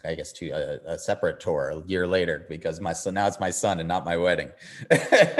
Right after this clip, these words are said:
But, uh, but at New York at Summer Stage was the day my son was born, and the show was at, like, two in the afternoon,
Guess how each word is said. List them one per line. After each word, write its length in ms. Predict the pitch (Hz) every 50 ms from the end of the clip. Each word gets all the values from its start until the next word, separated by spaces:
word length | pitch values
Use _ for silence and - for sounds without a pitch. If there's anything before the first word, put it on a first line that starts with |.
| - - - - - - 190 190 208 214 208 - -
But, 300 | - 151 139 139 139 135
uh, 540 | 139 139 127 131 127 127 123 123 107 123 123 -
but 280 | 127 117 117 - -
at 340 | - 120 131 113 110 107 113
New 120 | 127 135 131
York 320 | 135 160 170 170 165 -
at 120 | 127 120
Summer 280 | - - 185 196 208 185
Stage 520 | 170 - - 123 110 104 110 110 117 117
was 160 | 123 113 104 104
the 80 | 113
day 200 | 104 127 123 123
my 120 | 123 127 123
son 240 | - - 180 185
was 140 | 175 156 127
born, 420 | 113 - 107 98 95 98 107 110 107
and 220 | 101 98 95 92 - - - - - _ _ _ -
the 60 | -
show 200 | - - 143 139
was 120 | 135 131
at, 120 | 151 131 120
like, 180 | 135 139 143
two 220 | - - 156 143 131
in 80 | 127
the 100 | 127 127
afternoon, 840 | 123 120 123 - - 131 127 123 131 135 131 123 104 85 82 80 82